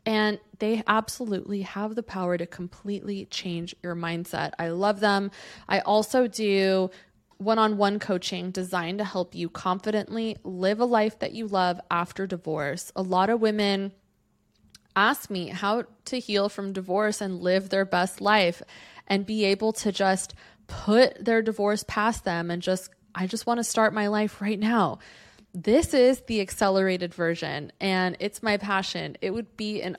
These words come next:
honor to work with you. So let's go ahead and dive into the episode, shall we? I want to acknowledge the magnitude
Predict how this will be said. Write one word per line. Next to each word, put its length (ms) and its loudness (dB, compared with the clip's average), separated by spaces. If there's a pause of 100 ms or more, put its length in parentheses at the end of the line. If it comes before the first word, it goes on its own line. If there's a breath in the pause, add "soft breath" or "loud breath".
(120)
honor 520 -2
to 140 -12
work 280 -8
with 220 -6
you. 340 -6 (1000 soft breath)
So 180 -4
let's 240 0
go 140 2
ahead 180 4
and 160 -2
dive 220 4
into 200 -4
the 200 -6
episode, 520 -6
shall 300 0
we? 300 -2 (640 soft breath)
I 100 2
want 320 2
to 80 2
acknowledge 720 0
the 80 -4
magnitude 1120 0